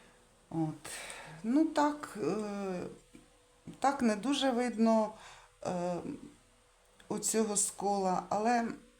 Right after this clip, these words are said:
я вам скажу, що цим речам навіть придає якогось, е, такого шарму. От така, от такі в мене покупочки були на барахолки.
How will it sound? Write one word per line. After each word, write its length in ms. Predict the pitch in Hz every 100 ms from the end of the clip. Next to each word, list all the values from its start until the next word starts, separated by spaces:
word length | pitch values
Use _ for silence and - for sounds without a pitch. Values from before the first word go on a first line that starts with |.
| _
я 320 | - - 214 202
вам 180 | 190
скажу, 440 | 190 - 196 196 285
що 420 | 285 - 202 185 - 175 - - - - - _ -
цим 300 | - 208 190
речам 480 | 180 175 233 233 208
навіть 480 | 165 190 190 - - - - - _ -
придає 520 | - 160 175 170 208
якогось, 880 | 202 160 - 180 175 165 - - - -
е, 40 | - - - 160 156 -
такого 580 | 160 - 170 160 151 147 - 156 - - - -
шарму. 580 | - 151 139 135 131 135 - - _ _ _ - - - - - - - - - _ _ _ _ _ -
От 280 | - - -
така, 460 | 160 - 175 175 175 - - - _ - -
от 200 | 226 226
такі 320 | 190 185 220
в 40 | 196
мене 300 | 180 175 160
покупочки 1000 | 165 147 - 233 240 254 - - 247 240 - - - -
були 300 | 185 226 226
на 160 | 226
барахолки. 1000 | 220 214 220 220 - 208 214 208 - 196